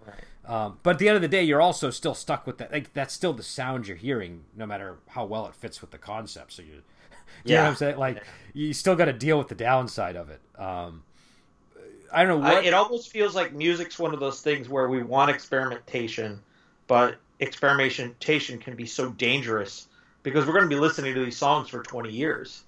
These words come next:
Speaker 1: in some cases. And you don't wanna be, you don't want that taste in your mouth twenty years later, oh, from a band that you used to love.
Speaker 2: No, that's true. Now, what, what is your,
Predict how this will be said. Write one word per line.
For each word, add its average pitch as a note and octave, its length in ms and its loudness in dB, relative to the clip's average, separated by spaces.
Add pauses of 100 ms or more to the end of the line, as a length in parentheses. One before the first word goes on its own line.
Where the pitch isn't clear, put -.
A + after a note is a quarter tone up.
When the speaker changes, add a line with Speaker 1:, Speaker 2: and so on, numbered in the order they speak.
Speaker 1:
in A2+ 120 -10
some A#2+ 260 -2
cases. - 580 -8 (680)
And A#2 440 0 (140)
you C3+ 120 0
don't F3 220 4
wanna D3+ 280 4
be, B2+ 260 -4 (520)
you C#3 120 2
don't A3 180 4
want D#3 240 4
that D#3 200 -2
taste E3 360 -6
in D3 100 -6
your B2 140 -8
mouth A2+ 320 -4 (120)
twenty C3+ 260 -10
years A#2+ 300 -8
later, G#2+ 480 -6 (1120)
oh, B2+ 200 4
from C3 160 0
a B2 120 4
band C3 340 2
that A#2 140 -6
you B2 100 -10
used A#2+ 300 -10
to G#2 100 -8
love. G2 300 -12 (920)
Speaker 2:
No, D3+ 180 0
that's D#3 260 -2
true. G#2 320 -6
Now, C#3 180 2
what, G3 300 2 (160)
what E3+ 260 4
is F3 200 -2
your, E3 640 -2